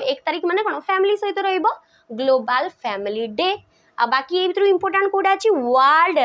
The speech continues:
ରେଡ୍ କ୍ରସ୍ ଡେ। ଲାଲ କଲରର ଗୋଟେ ଛକି ଥାଏ, ଦେଖିଥିବ। ପିଲାମାନେ ସମସ୍ତେ ଗାଇଡ୍, ସ୍କାଉଟ୍, ରେଡ୍ କ୍ରସ୍, ଏଇସବୁ ଏନ୍ ସି ସି, ଏଇସବୁ ନେଇଥିବ ତମେ ସ୍କୁଲ ଟାଇମରେ, କଲେଜ ଟାଇମରେ। ତ ରେଡ୍ କ୍ରସ୍ ମାନେ ଲାଲ କଲରର ଛକି,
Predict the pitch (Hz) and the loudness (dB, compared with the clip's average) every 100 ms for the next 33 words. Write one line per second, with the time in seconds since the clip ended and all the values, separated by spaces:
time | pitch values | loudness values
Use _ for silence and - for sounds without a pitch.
0 | 214 202 254 294 320 320 320 294 262 226 | 2 2 0 0 -2 0 0 0 -2 -2
1 | - _ _ 214 247 269 349 349 349 339 | -4 _ _ -2 2 2 0 0 0 2
2 | 349 349 359 - 311 - 349 339 302 294 | 2 0 -4 -4 -4 -4 -2 0 0 -2
3 | 233 202 - _ _ 320 339 359 370 370 | -2 -4 -6 _ _ -2 0 0 -2 -2
4 | 349 349 349 311 254 269 277 302 311 294 | -4 -4 -4 -2 0 2 2 0 -4 -8
5 | - 302 285 285 294 311 277 269 233 277 | -6 0 2 4 2 -2 -2 -4 0 0
6 | 302 311 285 302 311 - 330 349 370 381 | 0 -2 0 0 -2 -6 -2 0 -2 -2
7 | - _ 311 339 339 359 359 349 359 370 | -10 _ 0 0 0 -2 0 0 0 2
8 | 370 381 392 392 370 381 - 339 370 359 | 2 2 0 0 0 0 -2 0 0 2
9 | 359 349 370 403 330 339 349 349 339 349 | 0 0 -2 -2 -2 -2 -4 -4 -2 -2
10 | 480 _ _ - 285 294 302 302 330 339 | -4 _ _ -2 0 2 0 0 -4 -2
11 | 349 415 349 277 269 269 269 277 294 302 | -4 -2 0 2 2 -2 -4 -4 -4 -8
12 | 277 | -6